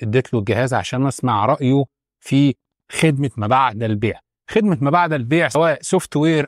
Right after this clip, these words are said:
أو قطع غيار للاي كي أو للفور كي،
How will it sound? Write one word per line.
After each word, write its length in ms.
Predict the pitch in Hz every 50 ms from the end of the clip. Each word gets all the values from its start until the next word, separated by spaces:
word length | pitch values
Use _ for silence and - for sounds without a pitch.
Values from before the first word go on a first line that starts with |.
| - -
أو 280 | 170 175 165 135 113 -
قطع 280 | - 185 175 180 156 131
غيار 340 | 127 135 156 165 170 156 131 127
للاي 200 | 127 135 165 160
كي 340 | - - 156 139 117 101 - _ -
أو 220 | 170 170 165 143
للفور 400 | 123 120 117 107 - - 156 165
كي، 340 | - - - 160 196 185 -